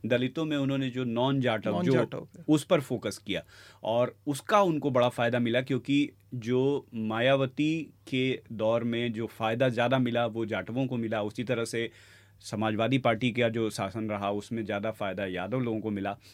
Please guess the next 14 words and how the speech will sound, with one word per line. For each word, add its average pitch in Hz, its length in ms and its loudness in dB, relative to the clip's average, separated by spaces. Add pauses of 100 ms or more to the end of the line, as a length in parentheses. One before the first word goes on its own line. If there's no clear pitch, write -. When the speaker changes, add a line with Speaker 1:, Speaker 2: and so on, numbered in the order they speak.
(120)
Speaker 1:
तो - 200 -4
उससे 151 340 -2
जो 190 380 0
नकारात्मक, 143 800 0
अ, - 440 -4
भावना 117 480 0
उत्पन्न 131 400 2
हुई 120 240 -2
थी 135 60 2
दूसरी 139 340 0
जाति 131 300 2
के 110 120 -2
लोगों 87 240 -6
में, 139 160 -4